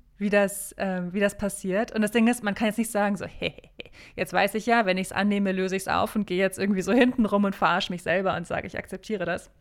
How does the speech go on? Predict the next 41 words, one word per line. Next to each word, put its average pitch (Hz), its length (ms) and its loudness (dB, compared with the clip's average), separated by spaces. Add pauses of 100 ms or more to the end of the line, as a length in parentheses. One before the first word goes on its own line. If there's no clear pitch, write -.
(360)
So 175 200 -4
läuft 175 280 0
der 185 100 0
Hase 190 260 2
leider 202 300 2
nicht. 233 300 -2 (300)
Man 190 140 0
muss 240 140 0
es 233 120 -6
wirklich 190 320 -6
meinen 202 340 0
und 180 140 -6
so 180 100 -8
fühlen. 214 380 0
Und - 160 -6
auch - 140 -8
hier 226 260 2
kann 190 220 -8
ich 185 180 -12 (840)
dir 196 120 2
die 196 100 4
Meditation 196 680 2
einfach 185 300 -6
sehr 202 280 -2
ans 185 200 -6
Herz 190 240 -2
legen, 180 320 -6 (320)
weil 190 120 2
die 190 80 -2
Meditation 202 840 0
uns - 240 -10
ganz 190 400 -4
viel 185 560 -4 (440)
Liebe 202 400 2
für 185 220 -2
uns 185 160 -4
selbst - 580 -2
schenkt - 460 -6
und 175 160 -8
ganz 175 320 -4
viel 175 500 -2